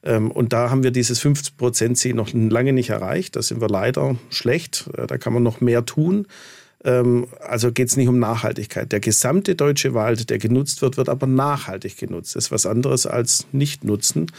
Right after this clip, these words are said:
Und nachhaltig nutzen heißt, es ist sehr komplex, aber ich sag's mal vereinfacht, nicht mehr nutzen, als in der gleichen Zeit nachwachsen kann.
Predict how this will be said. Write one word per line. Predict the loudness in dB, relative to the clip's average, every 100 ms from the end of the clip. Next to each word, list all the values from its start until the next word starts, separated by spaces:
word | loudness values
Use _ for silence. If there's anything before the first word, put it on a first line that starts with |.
| -18 -20 -20 -6
Und | 0
nachhaltig | 2 2 0 -2 0 2
nutzen | 2 2 2
heißt, | 2 2 2
es | 0
ist |
sehr | 0
komplex, | 2 0 2 0 0 0
aber | 0 2
ich | 2 0
sag's | -6 -4 -4 -2
mal | -2
vereinfacht, | 0 -2 0 0 0 -2 0
nicht | -2 0
mehr | 2
nutzen, | 2 2 0 -2
als | -2 -2
in |
der | -2
gleichen | -2 -4 -2
Zeit | -2 -2
nachwachsen | -2 -4 -4 -4 -2 -4
kann. | -2 -2 -4